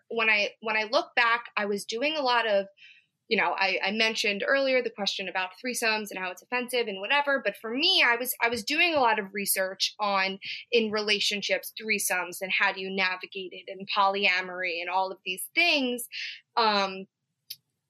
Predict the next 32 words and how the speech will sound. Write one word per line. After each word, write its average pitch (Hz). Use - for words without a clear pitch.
and 220
looking 220
back 277
now, 226
I, 196
I 196
think 240
I 214
view, 220
I 196
viewed 254
it 254
as, 190
like, 196
a 190
socially 247
acceptable 247
way 202
for 220
me 220
to 220
be 214
like, 208
"Oh, 277
I'm, 220
I'm 208
a 202
straight 208
woman, 214
but 196
I 190
wanna 202